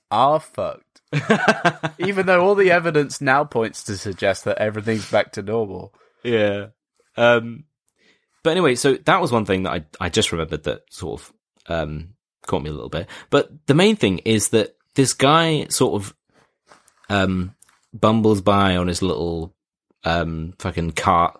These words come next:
Speaker 2: airport cart thing, and stops 'cause he's like, "Oh, hey," to the daughter because, you know, it's, she's obviously been there a lot and the staff know who she is.
Speaker 1: <laughs>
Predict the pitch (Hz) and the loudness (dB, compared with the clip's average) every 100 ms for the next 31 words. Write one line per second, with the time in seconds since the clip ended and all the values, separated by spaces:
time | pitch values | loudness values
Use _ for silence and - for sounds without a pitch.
0 | - 85 - 95 85 - 85 85 - - | -4 -2 -2 -2 -2 -2 -2 -2 -4 -10
1 | - 98 _ _ - - - - 113 - | -8 -16 _ _ -20 -20 -6 -2 2 4
2 | 139 - - 113 98 95 120 - 214 190 | 2 2 0 0 2 2 0 2 4 6
3 | 170 202 151 98 - 104 92 87 80 98 | 6 4 4 2 2 2 2 0 0 0
4 | 92 - 85 76 - 85 - - - 92 | 2 2 0 0 -4 -6 -6 -10 -6 -4
5 | 73 67 - - - - - - 90 85 | -4 -6 -8 -16 -20 -20 -12 -8 -2 -2
6 | 80 80 - _ _ _ _ 101 95 90 | -2 -6 -8 _ _ _ _ 0 2 2
7 | 87 90 85 90 85 80 - 80 80 85 | 2 2 0 -2 -6 -6 -2 0 0 0
8 | 80 76 76 71 62 - - | 0 2 -2 -4 -8 -4 -4